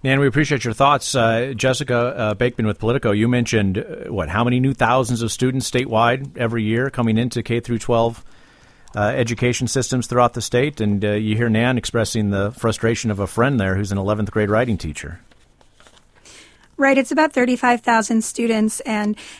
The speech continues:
Speaker 2: as the state does continue to increase funding to education, it's hard to make that, um,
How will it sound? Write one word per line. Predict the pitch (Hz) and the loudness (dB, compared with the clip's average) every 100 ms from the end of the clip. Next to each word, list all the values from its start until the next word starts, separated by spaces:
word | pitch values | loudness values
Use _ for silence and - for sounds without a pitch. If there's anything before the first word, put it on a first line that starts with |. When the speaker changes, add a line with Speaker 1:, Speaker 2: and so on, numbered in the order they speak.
| - - | -10 -2
Speaker 2:
as | 247 247 | 0 0
the | 220 240 226 | -2 -2 -2
state | 226 - 262 247 - | -2 -4 0 0 0
does | 220 220 240 | -2 0 0
continue | - 226 220 240 226 208 | -2 -2 0 2 2 0
to | - | -2
increase | 208 202 285 294 - | -2 -2 0 0 0
funding | 220 208 208 | 0 0 0
to | 226 | -2
education, | 220 - 208 220 214 214 202 202 - - - | -6 -8 -8 -6 -4 -4 -4 -4 -10 -20 -6
it's | 247 - | -6 0
hard | 262 247 | 2 2
to | - | 2
make | 247 233 - | 0 0 -2
that, | 226 208 208 - - _ - | 0 2 0 -6 -20 _ -4
um, | 202 190 233 | -2 -2 -4